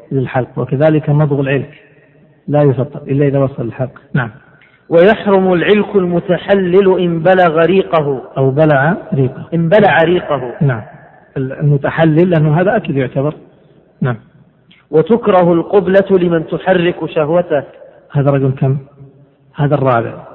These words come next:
Speaker 1: تكره ال-، القبلة لمن تحرك شهوته. تكره في حقه. وعنه تحرم. طيب، الذي لا تحرك شهوته تباح. النبي صلى الله عليه وسلم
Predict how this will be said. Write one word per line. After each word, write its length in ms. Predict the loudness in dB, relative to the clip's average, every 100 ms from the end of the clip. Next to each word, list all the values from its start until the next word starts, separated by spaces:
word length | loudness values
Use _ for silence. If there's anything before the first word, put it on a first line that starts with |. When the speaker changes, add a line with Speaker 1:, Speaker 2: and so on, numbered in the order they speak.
| -20 -20 -20 -4 0
Speaker 1:
تكره 340 | 2 2 2
ال-، 100 | 0 -4 -18 -20 -18 -6
القبلة 640 | -4 0 2 4 2 2 0 -6 -16 -18 -20 -16 0
لمن 260 | 4 4 4
تحرك 480 | 2 0 -2 -4
شهوته. 520 | -4 0 0 0 -4 -10 -14 -20 -20 _ -2
تكره 280 | 0 2 0
في 140 | -2
حقه. 380 | -4 -6 -6 -10 -10 -18 _ _ _ _ -2
وعنه 300 | 2 4 4
تحرم. 460 | 4 0 -2 -4 -4 -12 -18 -18 -20 -20 _ _
طيب، 200 | 0 2
الذي 260 | 4 4 4
لا 120 | 4
تحرك 540 | 2 -2 0 -2 -2 -4
شهوته 500 | -4 -2 -2 -2 -8 -10 -20 _ _ _ _ _ _ -8 -2
تباح. 420 | 0 0 -4 -18 -10 0
النبي 200 | 2 2
صلى 160 | -2 -4
الله 120 | -4
عليه 120 | -4
وسلم 300 | -6 -6